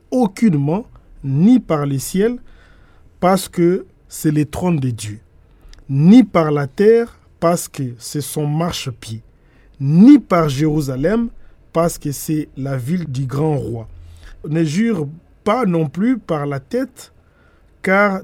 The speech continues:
tu ne peux rendre blanc ou noir un seul cheveu.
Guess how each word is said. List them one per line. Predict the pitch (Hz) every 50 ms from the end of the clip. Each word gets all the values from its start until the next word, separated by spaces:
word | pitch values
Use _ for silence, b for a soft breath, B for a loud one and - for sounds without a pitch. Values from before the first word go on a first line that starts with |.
| - _
tu | - - 175 165
ne | 165 160 156
peux | 147 135 - - 202 208 202
rendre | 180 156 175 185 185 180 165 156 139 139 135
blanc | 123 117 143 165 185 220 208 -
ou | 160 156
noir | 147 151 156 170 175 180 170 165 - 156
un | 139 143
seul | - - - 151 139
cheveu. | 117 - - - 123 104 98 107 101